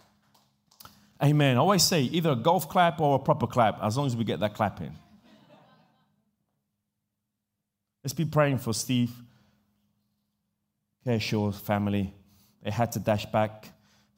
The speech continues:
to America. One of their relatives were not doing too well, so let's keep them in our prayers.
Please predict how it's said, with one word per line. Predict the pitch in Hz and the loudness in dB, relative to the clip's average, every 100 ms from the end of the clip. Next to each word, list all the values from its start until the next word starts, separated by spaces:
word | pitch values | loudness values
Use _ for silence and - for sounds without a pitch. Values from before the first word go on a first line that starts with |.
| - | -6
to | 107 | -2
America. | 101 98 98 98 92 85 - _ _ _ _ _ _ | 0 0 0 -2 -6 -6 -14 _ _ _ _ _ _
One | - 104 | -8 -4
of | 101 | 0
their | 101 | 0
relatives | 101 104 101 - 98 | 0 0 -2 -4 -2
were | 104 | -2
not | 101 98 | -4 -4
doing | 98 | -4
too | 95 92 | -4 -4
well, | 87 90 | -4 -4
so | 85 92 90 87 | -4 -6 -6 -6
let's | 104 104 - | -8 -10 -10
keep | 117 104 | -10 -4
them | 98 | -2
in | 95 | -2
our | 87 | -4
prayers. | 87 80 76 - | -8 -12 -12 -14